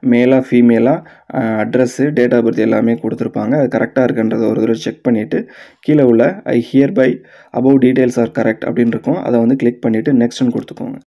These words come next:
இதுல பாத்தீங்கன்னா, உங்களுடைய அப்லோடிங் டாக்குமெண்ட் வந்து எந்த சைஸ்ல இருக்கணும், என்ன ஃபார்மேட்ல இருக்கணும் அப்படின்னு மென்ஷன் பண்ணியிருப்பாங்க. இமேஜ் ஃபைலு, பி டி எஃப் ஃபைலு, பி என் ஜி ஃபைலு, இந்த மாதிரி எந்த ஃபைல் வேணாலும் இருக்கலாம்.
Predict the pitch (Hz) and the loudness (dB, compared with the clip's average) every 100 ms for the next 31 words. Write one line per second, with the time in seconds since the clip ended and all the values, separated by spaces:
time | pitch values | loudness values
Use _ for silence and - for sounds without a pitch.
0 | _ _ _ _ - 139 180 165 135 117 | _ _ _ _ -4 2 4 4 2 0
1 | 113 175 233 120 120 117 117 156 175 156 | 0 0 0 2 4 4 2 4 4 4
2 | 156 131 113 135 160 151 123 117 139 123 | 2 2 2 2 0 2 2 2 4 4
3 | 127 143 139 127 135 127 113 123 143 139 | 6 4 2 0 2 0 0 0 2 2
4 | 120 127 135 143 127 120 117 107 110 113 | 2 0 -2 0 0 0 -2 -2 -2 0
5 | 113 113 110 113 117 110 110 113 110 127 | 0 0 0 -2 -2 -2 -4 -6 -6 -6
6 | - - - - - 117 127 135 131 117 | -8 -16 -20 -20 -2 2 4 4 2 2
7 | 120 123 131 131 123 - 113 120 123 123 | 2 2 4 4 2 0 0 0 0 0
8 | 123 120 110 113 113 113 110 120 117 117 | 2 2 2 0 2 2 2 4 4 4
9 | 135 123 123 123 120 120 113 110 - 131 | 2 2 2 4 4 4 2 0 -2 -4
10 | 214 | -4